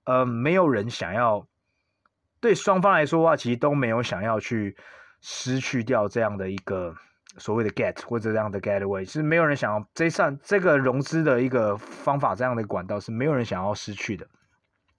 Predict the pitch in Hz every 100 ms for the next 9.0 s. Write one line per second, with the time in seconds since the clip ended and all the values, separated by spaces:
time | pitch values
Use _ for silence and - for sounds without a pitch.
0 | - 113 117 123 143 127 139 117 117 107
1 | - - - - 156 151 170 165 139 -
2 | - - 151 131 139 120 123 - 104 104
3 | 120 110 - 110 107 117 113 104 113 107
4 | 101 95 - - 104 95 _ _ _ _
5 | _ - 120 123 131 123 107 - 104 98
6 | 101 101 95 92 92 98 95 156 147 143
7 | 135 - 127 107 107 107 123 - 110 107
8 | 110 107 117 117 110 - 107 - 98 113